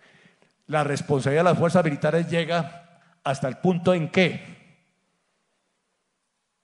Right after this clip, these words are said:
el comandante en jefe, que es el presidente de la República,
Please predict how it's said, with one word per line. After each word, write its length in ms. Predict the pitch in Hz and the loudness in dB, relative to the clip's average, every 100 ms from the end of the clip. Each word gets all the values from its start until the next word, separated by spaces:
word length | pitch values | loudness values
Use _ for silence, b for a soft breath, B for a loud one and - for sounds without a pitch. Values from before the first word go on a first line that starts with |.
| _ | _
el 140 | 165 151 | -8 -4
comandante 500 | 143 131 131 160 175 | -2 -2 -2 -2 -2
en 60 | 170 | 0
jefe, 220 | 165 170 | 0 -2
que 80 | 165 | -4
es 60 | |
el 100 | 170 | -6
presidente 260 | 147 120 147 | -6 -8 -6
de 60 | |
la 40 | 139 | -6
República, 880 | 117 147 151 151 156 - - _ | -4 -4 -4 -2 -4 -6 -18 _